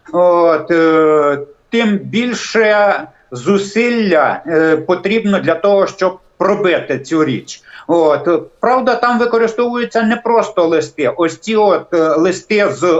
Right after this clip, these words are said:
урану, от, вони, е, знаходяться всередині захисних пакетів з інших матеріалів, от, які якраз запобігають розповсюдженню радіації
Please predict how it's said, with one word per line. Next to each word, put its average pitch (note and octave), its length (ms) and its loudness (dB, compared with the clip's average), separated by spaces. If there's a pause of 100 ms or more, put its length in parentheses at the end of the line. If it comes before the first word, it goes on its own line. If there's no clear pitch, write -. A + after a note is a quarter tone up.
урану, G3+ 560 0 (360)
от, C#3+ 460 2 (100)
вони, E3+ 540 -2
е, F3 540 0 (160)
знаходяться F3+ 760 -2
всередині F#3+ 880 -2
захисних D#3+ 680 -4 (100)
пакетів G#3 640 -4 (160)
з D3+ 500 -2
інших G3 400 -4
матеріалів, E3 720 -2 (460)
от, C#3+ 560 0
які E3+ 600 -2
якраз F#3+ 480 -2
запобігають F#3 840 -2
розповсюдженню F3 920 -6
радіації F#3+ 1120 -2